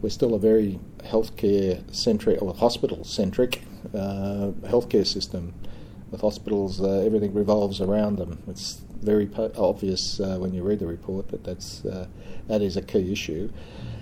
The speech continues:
And, uh, I think we all know that it started, uh, in the blame games between the feds and the states over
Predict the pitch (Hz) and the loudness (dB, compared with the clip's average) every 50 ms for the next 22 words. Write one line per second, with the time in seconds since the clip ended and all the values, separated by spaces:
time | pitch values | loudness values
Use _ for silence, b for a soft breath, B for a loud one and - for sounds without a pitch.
0 | B B B 139 120 120 117 120 120 117 123 120 117 117 113 110 - 120 95 92 | B B B 4 4 6 6 4 6 8 8 10 10 10 8 8 4 0 0 2
1 | 95 101 104 104 101 104 107 107 107 101 101 95 98 95 - - - 104 101 104 | 4 4 4 4 2 2 2 2 2 0 0 -2 -2 -4 -4 -2 0 0 0 0
2 | 104 101 95 - - 104 101 101 101 101 - - - - 104 104 104 95 107 107 | -2 -2 -4 -4 -4 -2 -2 -2 -2 -4 -6 -10 -8 -2 0 0 2 4 6 6
3 | 110 117 120 117 110 101 104 98 95 95 95 92 - - - - - 107 107 101 | 6 6 4 2 0 0 0 0 0 0 -2 -2 -4 -6 -8 -4 -2 -2 0 0
4 | 101 92 - 113 104 101 - 104 98 98 95 92 - - 120 110 104 101 95 - | -2 4 4 4 4 4 2 -4 -4 -4 -4 -4 0 2 2 4 4 2 0 -2
5 | - - 117 98 98 98 95 95 95 95 95 | -2 -2 0 -2 0 -2 -2 -2 -2 -2 -4